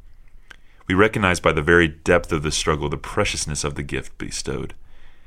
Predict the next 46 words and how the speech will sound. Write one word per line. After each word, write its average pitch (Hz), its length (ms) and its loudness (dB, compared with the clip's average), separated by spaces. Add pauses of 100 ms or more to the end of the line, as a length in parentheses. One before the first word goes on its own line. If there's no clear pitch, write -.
(180)
We 87 140 -6
perceive 82 800 0
that 76 160 2
if 76 100 -2
it 80 80 2
had 78 140 2
been 73 140 -2
possible 87 420 2
with 80 120 -2
honor, 73 340 -2 (360)
possible 101 400 4
within 87 220 2
the 78 80 0
limits 85 360 2
of 69 140 -6
love, 76 240 -4
possible 98 500 2
in 82 80 2
consistency 85 720 -2
with 73 140 -4
the 80 60 -4
salvation 82 560 2
of 76 60 -2
mankind, 78 600 -4 (720)
the 87 60 -6
Son 98 220 6
of 85 100 2
Man 78 240 2
would 73 120 -2
have 69 80 -6
desired 73 580 0
that 73 160 -2
the 76 80 -10
cup - 320 -8
should - 200 -8
pass - 360 -4
from 73 180 -6
him, 76 180 -10 (480)
and 82 80 -2
we 78 80 2
bound 78 340 2
down 76 300 0
before 76 440 -2
that 73 220 -4
mighty 73 240 -2
patience, - 680 -4